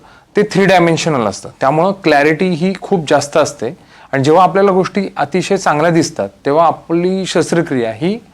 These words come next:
अतिशय चांगली होते. त्याच्याचबरोबर रोबोटिक शस्त्रक्रि-, क्रिया जेव्हा आपण करतो, रोबोटिक इन्स्ट्रुमेंट जे असते ते सर्जन कंट्रोल केलं, केले जातात आणि आपण नॉर्मल, अ, मनुष्यामध्ये कुठला तरी एक हात महत्त्वाचा असतो, जसं की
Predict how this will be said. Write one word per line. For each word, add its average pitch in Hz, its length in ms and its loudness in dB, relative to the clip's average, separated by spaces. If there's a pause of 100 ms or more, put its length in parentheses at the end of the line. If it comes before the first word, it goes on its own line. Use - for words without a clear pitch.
(100)
अतिशय 160 380 -2
चांगली 135 300 0
होते. 104 220 -4 (600)
त्याच्याचबरोबर 175 600 2
रोबोटिक 170 540 0 (440)
शस्त्रक्रि-, 180 760 -2
क्रिया 165 260 4
जेव्हा 160 180 4
आपण 156 200 0
करतो, 120 380 2
रोबोटिक 143 400 0 (220)
इन्स्ट्रुमेंट 175 560 0
जे 135 80 2
असते 117 220 -4
ते 151 120 -4
सर्जन 170 380 2
कंट्रोल 143 340 0
केलं, 127 280 -2 (160)
केले 117 160 0
जातात 101 320 -6 (520)
आणि 175 340 0
आपण 190 260 0
नॉर्मल, 185 520 4 (240)
अ, - 100 -4 (360)
मनुष्यामध्ये 165 680 0
कुठला 160 320 0
तरी 196 120 4
एक 202 120 2
हात 175 240 2 (540)
महत्त्वाचा 160 520 2
असतो, 113 300 -4
जसं 127 120 -4
की 160 180 -2